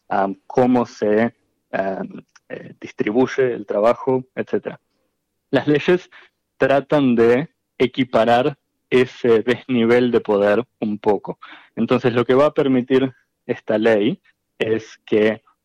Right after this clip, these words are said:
grupos de trabajadores gig, ah, generalmente a través de alguna agrupación como un sindicato, puedan aplicar a la Comisión de Trabajo Justo o Fair Work Commission para pedir, am,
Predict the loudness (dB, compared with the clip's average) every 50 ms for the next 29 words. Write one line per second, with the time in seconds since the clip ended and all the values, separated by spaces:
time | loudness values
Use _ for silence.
0 | _ -20 -14 -4 0 2 2 2 0 0 -2 0 0 0 0 -4 -10 -14 -4 -2
1 | -2 -2 0 0 0 0 0 -2 -2 -2 0 2 2 4 4 2 0 0 -6 -20
2 | _ _ -12 -4 0 0 0 0 -2 -10 _ _ _ _ _ _ -6 -4 -2 -2
3 | -2 -4 _ _ -8 -6 -4 -2 0 0 0 0 0 0 0 2 2 0 0 0
4 | 0 0 2 2 2 0 -2 -2 0 0 0 0 -4 _ _ -8 -6 -4 -2 -2
5 | 0 0 0 0 0 -2 -2 -2 -2 -2 -4 -4 -2 0 0 2 2 0 -2 -2
6 | -2 -4 -4 -4 -6 -6 -8 -8 -10 -10 -8 -8 -4 0 0 -2 0 -2 -6 -6
7 | _ _ _ _ _ _ _ _ 0 2 2 2 2 0 -2 -4 -6 _ -4 -4
8 | -2 0 0 -2 -2 0 0 0 0 0 -2 -6 _ -8 -4 -2 -2 -2 -2 -2
9 | -4 -4 -4 -4 -2 0 2 2 4 4 4 4 2 0 -2 _ _ -8 -8 -6
10 | -6 -6 -6 -6 -8 -6 -2 -2 -2 -2 -2 -2 0 0 0 0 -2 -2 0 2
11 | 2 2 2 0 -4 -4 -4 -4 -4 -4 -4 -4 -4 -4 _ -20 -20 _ _ _
12 | _ 0 2 2 4 4 2 0 -2 _ _ _ _ _ -6 -2 -2 0 2 2
13 | 4 4 4 2 0 -4 _ _ _ _ _ -8 -4 -4 -4 -4 -4 -6 -6 -8
14 | -8